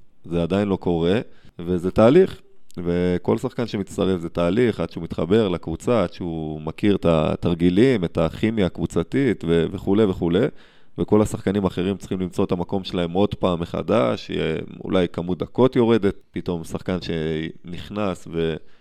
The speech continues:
ומשחק את העשרים וחמש, שלושים דקות, אוטומטית פוגע ב-, ברוטציה של שחקנים אחרים.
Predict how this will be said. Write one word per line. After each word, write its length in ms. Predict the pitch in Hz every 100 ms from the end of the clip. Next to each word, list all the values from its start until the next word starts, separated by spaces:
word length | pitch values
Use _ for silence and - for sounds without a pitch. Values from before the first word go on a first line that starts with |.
| - - -
ומשחק 400 | 87 90 104 95
את 80 |
העשרים 280 | 87 - 101
וחמש, 300 | 95 90 104
שלושים 300 | - 90 107
דקות, 420 | 95 92 123 123 - - - - -
אוטומטית 640 | - 90 95 104 98 - -
פוגע 300 | - 90 98 95
ב-, 240 | 92 90 85
ברוטציה 1000 | 82 87 87 85 85 82 85 98 101 98
של 140 | 95
שחקנים 380 | 80 - 92 92
אחרים. 360 | 82 85 92